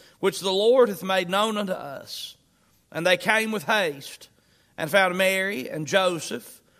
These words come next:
and the babe lying in a manger. And when they had seen it, they made known abroad the saying which was told them concerning this child.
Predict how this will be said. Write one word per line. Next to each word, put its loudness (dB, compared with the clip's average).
and -4
the -8
babe 2
lying 0
in -10
a -10
manger. -12
And 2
when 4
they 6
had 0
seen 0
it, -6
they 0
made 2
known 0
abroad 0
the -10
saying 0
which -10
was -8
told -2
them -2
concerning -2
this -2
child. -6